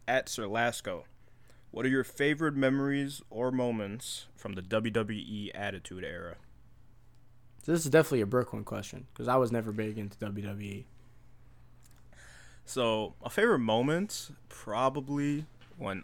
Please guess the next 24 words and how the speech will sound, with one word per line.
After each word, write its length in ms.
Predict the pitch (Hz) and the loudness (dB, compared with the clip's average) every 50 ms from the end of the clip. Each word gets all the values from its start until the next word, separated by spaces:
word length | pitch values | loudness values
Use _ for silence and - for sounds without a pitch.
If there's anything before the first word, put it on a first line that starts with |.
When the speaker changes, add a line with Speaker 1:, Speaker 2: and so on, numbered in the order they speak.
| - | -8
Speaker 1:
Undertaker 640 | - 110 110 113 113 104 - 120 110 101 - 107 104 95 - | -6 -4 -2 -2 -2 -2 -2 -2 -2 -2 -4 -8 -10 -10 -12
threw 380 | - 110 104 104 107 110 110 110 | -12 -10 -8 -6 -6 -4 -6 -6
Mankind 680 | 110 104 101 98 104 107 98 - 104 98 101 104 110 110 | -6 -6 -8 -6 -8 -8 -8 -8 -6 -6 -4 -2 -2 -2
off 180 | 104 98 - - | -2 -4 -6 -8
the 100 | 98 98 | -8 -6
Hell 200 | - 107 101 101 | -6 -6 -6 -6
in 80 | 98 | -8
a 80 | - - | -10 -10
Cell. 400 | - - 98 92 98 117 131 - - - - - - - - - - - - - - - - - - - - - - - - - - - - - | -10 -8 -6 -4 -4 -4 -4 -6 -10 -20 -20 -20 -20 -20 -20 -20 -20 -20 -20 -20 -20 -20 -20 -20 -20 -20 -20 -20 -20 -20 -20 -20 -20 -20 -18 -12
'Cause 180 | - 104 98 95 | -8 -8 -6 -4
that 180 | 101 104 101 | -2 -4 -4
was 160 | 95 101 98 98 | -4 -6 -8 -6
just 420 | 107 104 95 92 92 - - - - - | -6 -6 -6 -8 -8 -10 -10 -12 -12 -14
ridiculous. 1000 | 101 98 98 90 - - - 101 107 - - 135 143 160 180 - - - - - - - - - - - - - | -14 -14 -14 -14 -12 -8 -6 -6 -4 -4 -2 0 0 0 0 -2 -6 -8 -10 -12 -14 -20 -20 -20 -20 -20 -14 -10
And 120 | - 117 98 | -10 -6 -4
threw 100 | - 117 | -2 -2
him 100 | 117 117 | -2 -2
to 160 | 113 123 113 | -2 -2 -4
the, 200 | 104 110 107 90 - - - - | -2 -2 -4 -4 -6 -10 -12 -8
through 160 | 127 123 120 | -6 -4 -2
the 140 | 113 110 101 | -2 -2 -2
announcer 440 | 95 95 98 104 117 117 - - 135 | -2 -2 -4 -4 -4 -4 -4 -6 -6
table 480 | 131 - 139 143 143 147 151 156 175 - - - - - - - - - - | -2 -2 0 0 0 -2 -4 -6 -6 -8 -12 -20 -20 -20 -20 -20 -20 -16 -14
and 520 | - - 165 123 92 92 98 95 95 101 | -12 -10 -8 -8 -8 -8 -8 -10 -12 -14